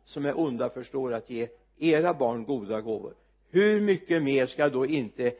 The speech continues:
er far i himlen ge det som är gott åt den som ber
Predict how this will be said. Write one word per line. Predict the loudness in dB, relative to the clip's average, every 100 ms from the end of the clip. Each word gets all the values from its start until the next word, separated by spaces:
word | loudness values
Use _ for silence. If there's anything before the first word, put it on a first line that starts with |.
| _ -8
er | -4 -4
far | -2 0 2 0
i | -6
himlen | -2 -2 -2 -6 -4 -4
ge | -4 -2 -2
det | -2 -6
som | -6 -10
är | -6
gott | 2 2 2 -18 _ _
åt | -4 -4
den | -2 -4 -6 -14
som | -10 -10 -8
ber | -6 -4 -4 -8